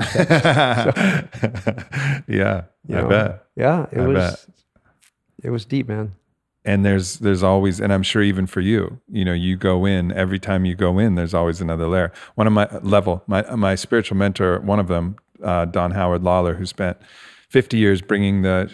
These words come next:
Speaker 2: Shavin practice of serving Wachuma, which
Speaker 1: Mm.
Speaker 2: is a plant medicine that's very heart-opening
Speaker 1: Mm.
Speaker 2: and, um, you know, several thousand year old practice. And he spent his time, and he, that was always the thing he said. It's like,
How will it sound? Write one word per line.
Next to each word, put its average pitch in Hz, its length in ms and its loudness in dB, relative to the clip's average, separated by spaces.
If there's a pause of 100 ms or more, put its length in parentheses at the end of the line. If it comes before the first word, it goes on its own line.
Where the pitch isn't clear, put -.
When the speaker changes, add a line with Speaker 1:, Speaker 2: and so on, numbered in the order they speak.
Speaker 2:
Shavin 104 600 0
practice 95 560 -4
of 90 320 -4
serving 90 400 -2
Wachuma, 87 560 -4
which 92 180 -8
Speaker 1:
Mm. 104 40 -4
Speaker 2:
is 104 160 -6
a 92 60 -8
plant 87 320 -6
medicine 85 500 -6
that's 87 320 -12 (480)
very 90 260 -2
heart-opening 85 760 -4 (140)
Speaker 1:
Mm. 98 60 -6 (120)
Speaker 2:
and, 85 120 -2
um, 82 420 -4 (400)
you 107 60 -6
know, 87 120 -4
several 95 360 0
thousand 87 420 0
year 85 100 0
old 82 160 -2
practice. 101 480 -2
And 95 80 -4
he 85 80 -2
spent 87 380 -2
his 85 120 -4
time, 95 360 -2 (480)
and 104 160 0
he, 107 100 4
that 101 180 4
was 95 160 4
always 92 260 4
the 92 60 -6
thing 92 180 -4
he 90 80 -2
said. 92 340 -4
It's - 160 -10
like, 85 280 -8